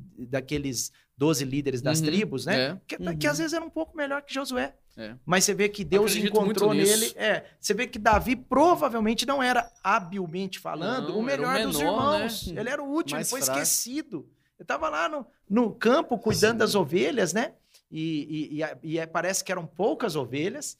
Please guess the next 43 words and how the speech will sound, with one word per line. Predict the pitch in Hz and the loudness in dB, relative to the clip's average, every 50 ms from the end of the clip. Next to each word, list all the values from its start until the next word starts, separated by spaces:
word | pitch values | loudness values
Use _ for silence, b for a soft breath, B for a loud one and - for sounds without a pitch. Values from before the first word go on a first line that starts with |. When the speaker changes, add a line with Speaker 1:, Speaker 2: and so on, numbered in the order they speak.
| _ _ _ _ - | _ _ _ _ -12
Speaker 1:
e | 156 - | -6 -2
parece | - 165 156 160 185 180 - | 0 0 0 0 -2 -4 -4
que | - - 185 165 131 - - - _ | -6 -6 -4 -4 -6 -6 -10 -16 _
os | - 156 143 151 | -6 -4 -2 -2
irmãos | 165 151 151 156 165 151 123 | -2 -2 -2 -4 -4 -4 -4
dele | - 143 151 156 160 185 196 190 - _ _ _ _ _ _ | -2 -2 -2 0 0 -2 -4 -6 -10 _ _ _ _ _ _
estavam | - 131 131 - - - 139 147 143 156 | -10 -6 -6 -2 2 2 2 2 0 -2
no | 160 180 | -4 -4
exército, | 202 180 131 143 147 170 - - | -4 -2 0 0 0 0 0 0
que | - 190 | 0 2
era | 165 175 | 2 4
Speaker 2:
Uhum. | 175 | 4
Speaker 1:
algo | 175 - 185 | 2 2 2
muito | 180 185 185 - | 0 -2 -2 -2
mais | 196 214 240 262 220 175 160 | -2 0 0 0 -2 -4 0
nobre. | 160 151 151 160 175 190 - 226 262 | 2 4 6 6 6 6 6 4 4
Speaker 2:
Sim. | 311 - - - _ _ _ _ | 4 0 -4 -12 _ _ _ _
Speaker 1:
Parece | - 127 123 147 175 - | 0 2 4 4 4 2
não, | 143 110 | 2 0
eles | 113 120 135 | -4 -4 -2
estavam, | 180 - - 160 139 120 113 | -2 0 2 2 2 2 0
Speaker 2:
É. | 110 | 0
Speaker 1:
mas | 135 139 131 | 0 2 4
era | 165 165 170 | 6 6 6
algo | 170 170 | 6 4
muito | 175 170 170 180 214 269 - - | 2 0 2 2 2 2 0 -2
mais | 240 202 170 156 127 123 | 0 2 2 0 2 2
nobre | 127 135 143 147 165 | 2 2 2 2 0
do | 190 185 | -4 -4
que | - 170 | -2 0
ser | - - | 0 0
um | 196 185 | 0 0
pastor | - 202 185 - 208 170 | -2 -4 -2 -2 -2 -2
de | 170 269 | -2 -2
Speaker 3:
Uhum. | - | -2
Speaker 1:
ovelhas. | - 285 311 285 208 - 127 - B B B B B B B | 0 0 0 0 -2 -4 -8 -10 B B B B B B B
Então | - 285 | -6 -4
você | 294 269 - - 214 | -2 -2 0 0 0
vê | 180 220 240 | 0 -2 -4
que | 233 233 | -4 -4
ele | 233 233 | -4 -4
não | 247 233 | -2 0
era, | 240 233 | 0 -2